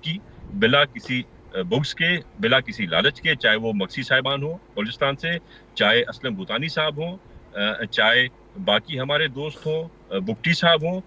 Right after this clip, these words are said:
तो इन सब दोस्तों ने, बुखारी साहब हो, इन सब दोस्तों ने हमारी मदद की है। जरदारी साहब का पहला एम यही है कि उन सबको एडजस्ट किया जाए और मैं समझता हूँ वो सारे एडजस्ट हो गए, तो हम भी हिस्सा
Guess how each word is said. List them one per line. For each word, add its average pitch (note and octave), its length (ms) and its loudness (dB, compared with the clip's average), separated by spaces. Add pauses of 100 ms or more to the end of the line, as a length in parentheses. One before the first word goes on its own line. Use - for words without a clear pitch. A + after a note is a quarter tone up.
(260)
तो C3 200 -6
इन D#3+ 120 2
सब C#3+ 220 2
दोस्तों A2 320 -4
ने, D3+ 60 4
बुखारी G#2 340 0
साहब D#3+ 200 2
हो, E3 60 2
इन C3+ 80 2
सब D3 180 -2
दोस्तों G#2+ 280 -6
ने G2+ 80 2
हमारी F#2 220 2
मदद F#2 220 -2 (100)
की A2 80 -6
है। F#3+ 100 2 (300)
जरदारी G#2 380 4
साहब A2 240 0
का C3 200 4
पहला A#2+ 500 2 (120)
एम A#2 220 0
यही G#2+ 240 0
है B2 200 2
कि C#3+ 140 -4
उन D3+ 220 -4
सबको - 440 0
एडजस्ट G2 520 -2 (120)
किया E2 140 0
जाए B2+ 140 2
और E3+ 80 2
मैं D#3+ 100 0
समझता G#2 320 -2
हूँ A#2 120 0
वो C3+ 80 4
सारे A#2 380 2
एडजस्ट G#2 320 0
हो F#2 200 -6 (120)
गए, D3+ 360 -4 (600)
तो B2 100 2
हम D3 280 2
भी C#3+ 280 2 (300)
हिस्सा C#3 420 4